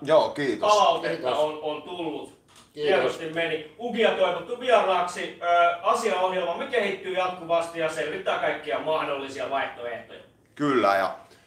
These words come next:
Speaker 1: pistetäänkö tähän lähtöbiisi, koska Moottoritie ei odota. Julma Henri ja ystävät kiittää taas kaikkia ja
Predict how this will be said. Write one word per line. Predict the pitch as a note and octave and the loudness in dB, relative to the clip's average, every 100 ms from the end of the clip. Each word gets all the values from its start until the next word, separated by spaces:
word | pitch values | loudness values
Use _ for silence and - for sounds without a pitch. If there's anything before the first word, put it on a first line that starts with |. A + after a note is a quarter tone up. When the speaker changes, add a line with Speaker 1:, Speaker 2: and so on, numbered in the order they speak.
| _ _ _ | _ _ _
Speaker 1:
pistetäänkö | - F#3 D3+ - F3 E3+ | 4 4 4 -2 0 0
tähän | F3 F3 F3+ F#3 | -2 0 2 4
lähtöbiisi, | G3 E3+ - C#3 D#3+ D#3 C#3+ C3+ | 4 2 0 2 6 4 4 -4
koska | C3 B2+ - C#3+ B2+ - - - - _ _ _ _ _ _ _ | -2 -4 0 4 4 2 -10 -20 -20 _ _ _ _ _ _ _
Moottoritie | D#3+ D#3+ - C#3 C3 B2+ C3 C3+ C3 | 2 2 2 0 0 0 0 2 4
ei | C3+ | 4
odota. | D3 D3+ C#3+ - B2+ A2 B2+ | 6 6 6 4 4 4 2
Julma | D3+ D3 C3 A#2+ | 0 0 2 2
Henri | C3 B2+ A#2+ | 0 -2 2
ja | B2 | 4
ystävät | B2+ B2+ - A#2+ A2+ A2 | 4 0 -4 -2 0 -2
kiittää | C3+ B2 A2+ - G2+ G2+ | -4 -4 -4 -4 -4 0
taas | A#2 G#2 - | 2 2 0
kaikkia | C3+ C3 A2+ - A2+ G#2 | 4 4 4 -2 -2 0
ja | G#2 - | 0 -2